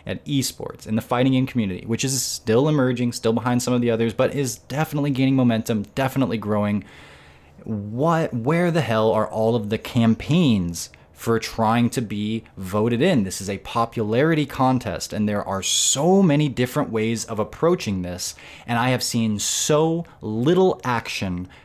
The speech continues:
from the overwhelming majority of players here. Uh, the two that were the, the, the biggest fighters naturally of the, those that haven't been qualified, and, and I should point out that Daigo qualified already, so he's not in this running,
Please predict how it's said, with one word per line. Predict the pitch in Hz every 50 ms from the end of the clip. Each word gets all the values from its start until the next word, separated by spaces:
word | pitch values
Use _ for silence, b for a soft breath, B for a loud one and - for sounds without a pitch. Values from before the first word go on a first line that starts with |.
| B
from | - - - - 127 123 117 117 113 -
the | 120 110 101 113 117 110 -
overwhelming | 123 131 139 156 147 135 139 139 139 131 123 110
majority | 107 98 92 - 101 107 117 135 147 147 143 131 120
of | 107 98 - -
players | - - 170 180 180 165 135 104 - -
here. | - 92 90 - - B B B B B B B
Uh, | - 120 117 113 - - - - - - 71
the | 95 123 110 120 131
two | 127 - - - 185 185 190 185 175 139 - 135
that | 120 143 139 - 131
were | 131 131 131 127 123 120
the, | 113 120 117 117
the, | - 113 117 117
the | 110 123
biggest | 113 143 165 165 165 - -
fighters | - 135 131 131 131 123 117 98 -
naturally | 104 107 107 113 117 117 120 - - - - 104 98 98 95
of | 95 87 -
the, | 107
those | 95 90 113 110 107 92
that | 104 -
haven't | - 107 110 107 110 - - 101
been | 104 101 98 95
qualified, | 95 - 107 101 95 92 - - 92 92 92
and, | 92 92 92 -
and | 98 95 92
I | 90 87
should | - 107 95 82 -
point | - 98 98 98
out | 95 90
that | 98 98 92 -
Daigo | 104 101 101 104 101 98
qualified | - 110 104 98 95 - - 95 95
already, | 95 92 92 92 92
so | 92 - 98
he's | - - 107 95
not | 107 98 98
in | 107 104
this | 98 90 - -
running, | 117 107 101 92 90 90